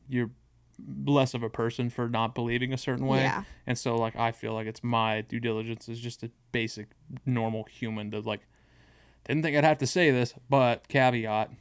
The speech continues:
Speaker 2: Yeah,
Speaker 1: just 'cause I
Speaker 2: it's
Speaker 1: feel
Speaker 2: fine.
Speaker 1: this way doesn't mean I think that people who do are less than. Do I think some people who believe that happen to be pieces of shit?
Speaker 2: Sure.
Speaker 1: Absolutely.
Speaker 2: Uh,
Speaker 1: Do
Speaker 2: yeah,
Speaker 1: I think people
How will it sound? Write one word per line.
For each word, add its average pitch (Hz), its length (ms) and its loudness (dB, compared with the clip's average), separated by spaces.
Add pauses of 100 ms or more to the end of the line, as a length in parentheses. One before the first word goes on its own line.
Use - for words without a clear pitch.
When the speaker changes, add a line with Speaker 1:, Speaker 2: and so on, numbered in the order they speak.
(180)
Speaker 2:
Yeah, 220 140 6
Speaker 1:
just 147 100 4
'cause 139 120 4
I 131 80 8
Speaker 2:
it's 123 80 0
Speaker 1:
feel 131 80 6
Speaker 2:
fine. 120 260 8
Speaker 1:
this 123 80 4
way 117 160 2 (260)
doesn't 120 240 2
mean 120 140 0
I 113 100 0
think 120 220 -6
that 110 100 -8
people 117 240 -2
who 113 120 -2
do 117 240 2
are 110 100 -2
less 117 240 0
than. 110 260 -6 (360)
Do 139 100 4
I 123 60 4
think 120 160 -2
some 123 180 -2
people 131 240 -2
who 127 80 0
believe 120 320 -4
that 127 180 0
happen 113 380 2
to 117 60 -4
be 120 120 -4
pieces 123 340 -6
of 120 100 -4
shit? 135 360 -2 (160)
Speaker 2:
Sure. 202 460 -4
Speaker 1:
Absolutely. 117 760 2 (200)
Speaker 2:
Uh, - 120 -4
Speaker 1:
Do 110 120 4
Speaker 2:
yeah, 139 60 10
Speaker 1:
I 135 60 8
think 139 200 2
people 147 100 4